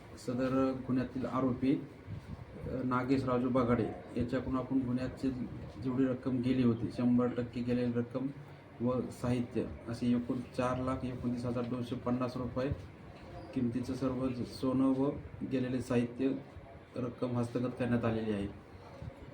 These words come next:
सदर कामगिरी पोलीस अधीक्षक यांच्या मार्गदर्शनाखाली व अपर पोलीस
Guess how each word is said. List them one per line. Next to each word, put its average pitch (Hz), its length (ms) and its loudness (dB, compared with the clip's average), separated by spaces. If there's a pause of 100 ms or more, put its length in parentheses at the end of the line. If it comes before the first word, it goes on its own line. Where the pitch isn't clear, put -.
सदर 135 460 4 (400)
कामगिरी 127 400 0
पोलीस 127 300 -2
अधीक्षक 127 400 0
यांच्या 123 380 0 (200)
मार्गदर्शनाखाली 120 760 0
व 120 100 4
अपर 120 200 -2
पोलीस 117 340 -2